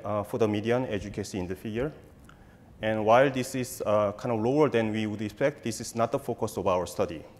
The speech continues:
There are actually many, uh, people looking at this problem using, for example, uh, better compilation techniques or better kernels to improve, uh, improve G P U utilization. And in this study, we are more focused on,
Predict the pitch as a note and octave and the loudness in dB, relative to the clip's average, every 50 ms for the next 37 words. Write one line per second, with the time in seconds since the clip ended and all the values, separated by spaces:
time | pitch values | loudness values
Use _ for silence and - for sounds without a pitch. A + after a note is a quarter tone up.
0 | - - - - - - - - - - - - - - - - C3 C#3+ D#3 D3+ | -20 -20 -20 -20 -20 -20 -20 -20 -20 -20 -20 -20 -20 -16 -2 2 6 8 8 8
1 | - C3 E3+ F3 - - G3 F#3 F3 C#3 A#2+ B2 C#3 C3+ C#3 C3+ - A2+ A#2 A#2 | 8 6 4 4 4 4 4 4 6 6 6 6 6 4 2 2 2 2 2 0
2 | - E3 E3+ - D#3 B2 A2+ A2 - - B2 G#2+ - G#2+ F#2+ - - - C#3 C#3 | 0 -4 -4 -2 -2 -2 -2 -2 -2 -2 -2 0 -2 -2 -6 -8 -4 0 2 2
3 | C3+ C3+ C3+ C3 C3 G#2+ G#2 A#2 A2 G2+ - - A#2+ A2+ A2+ A#2 B2 A#2+ - - | 4 4 2 2 2 0 -2 -4 -4 -4 -2 -2 -2 0 2 2 0 0 -2 -2
4 | B2 A#2+ A#2+ - - G#2+ G#2 G2 - G#2 G#2+ G#2+ - - A#2+ - - A#2 A2 A2 | -2 -2 -2 -2 0 0 0 2 4 4 4 4 2 -2 -6 -2 0 0 2 2
5 | G2+ G2+ A2 G2 - - C#3+ C#3+ - B2+ A2+ B2+ C3 - - F#2 G#2 G2+ F#2 G2+ | 0 -2 -4 -6 -2 -2 -2 -2 -2 -2 -4 -4 -6 -8 -8 -4 -4 -2 2 4
6 | G2+ G#2 A#2+ A#2+ - - G#2+ G#2 G#2+ G#2+ G#2+ - - - - - - - - - | 4 4 4 2 0 -4 -2 -2 -2 -2 -2 -6 -10 -16 -20 -20 -20 -20 -20 -20
7 | - - - A2 G#2+ G#2+ - A#2+ A#2+ G#2+ G#2 G2 G#2 - G#2 G2 F#2+ G2+ - G#2+ | -18 -12 -6 -6 -4 -4 -4 -4 -4 -4 -4 -8 -8 -6 -4 -2 -2 -2 -4 -4
8 | G2+ - - B2+ B2+ A#2 B2 - - G#2+ G2 - G#2+ F#2+ - - F#2 F2 E2+ E2+ | -6 -4 -2 -2 0 0 -2 -6 -8 -10 -8 -6 -6 -6 -4 -2 -2 0 0 0
9 | E2 F2 F2 - A2+ C#3+ D#3 - - - - - - - - - - - G2 F#2+ | -2 -6 -6 -6 -6 -6 -6 -8 -14 -20 -20 -20 -20 -20 -20 -12 -6 -4 -2 -2
10 | G2 A2 B2 A#2+ - - D#3+ D3+ D#3+ D#3+ D#3+ A#2 B2 B2+ A#2+ A#2 C3 D#3+ D#3+ - | 0 0 -2 -2 0 0 2 2 2 2 2 4 4 4 4 4 4 4 2 2
11 | - B2+ - - B2+ A#2+ - B2+ A#2+ A#2+ A#2 A2+ A2+ | -2 -4 -2 -2 -4 -2 -2 -2 -2 0 -2 -4 -6